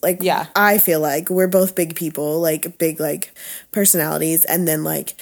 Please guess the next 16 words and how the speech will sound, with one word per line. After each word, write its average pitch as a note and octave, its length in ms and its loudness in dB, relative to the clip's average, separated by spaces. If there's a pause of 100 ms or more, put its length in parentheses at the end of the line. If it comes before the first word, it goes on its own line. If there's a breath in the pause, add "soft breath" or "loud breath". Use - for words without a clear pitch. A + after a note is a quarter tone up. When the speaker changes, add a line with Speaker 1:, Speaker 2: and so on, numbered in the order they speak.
(160)
Speaker 1:
together, F#3 580 0
there's A#3+ 200 4
not - 160 0
room G3 320 2
for, D#3+ 240 0
like, - 360 -8 (920)
a - 60 4
bunch E3+ 260 0
of E3 80 -6
people D3+ 280 -6
with D3 180 -4
big D3+ 200 -6
personalities D3+ 600 -2
in D#3 100 -4
a D#3 80 -4
room D3 380 -8